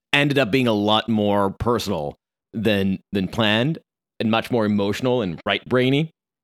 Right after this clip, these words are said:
And for a lot, for a big part of it, it was actually Misha taking us along on his own, uh, I hate, I hate saying journey, but journey, and his relationship with his, um,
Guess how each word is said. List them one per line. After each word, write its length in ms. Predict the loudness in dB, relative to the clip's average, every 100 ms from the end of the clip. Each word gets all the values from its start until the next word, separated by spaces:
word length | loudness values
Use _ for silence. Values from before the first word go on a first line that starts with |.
| _ -2
And 200 | 0 0
for 100 | 2
a 60 | 4
lot, 420 | 6 4 2 2
for 80 | 0
a 40 | 2
big 200 | 0 0
part 180 | 0 2
of 60 | 0
it, 140 | 0
it 120 | -2 0
was 120 | 2
actually 300 | 2 2 2
Misha 380 | 4 2 2 0
taking 360 | 0 0 2
us 300 | 0 0 -6 -10 _ 0
along 560 | 4 4 6 4 2 0
on 100 | 0
his 200 | 0 0
own, 500 | 2 4 4 4 2 -2 -6 _ _ _ _ -2
uh, 260 | 0 2 0
I 100 | -4
hate, 260 | -4 -4 -4
I 40 |
hate 200 | -4 -2
saying 180 | -4 -6
journey, 240 | -2 0
but 180 | 0 -4 -6
journey, 460 | -2 2 4 4 0 _ _ _
and 100 | 2
his 180 | 2 4
relationship 580 | 2 2 2 0 0 0
with 140 | 0
his, 180 | 0 -2 -4
um, 440 | -4 -2 -2 -4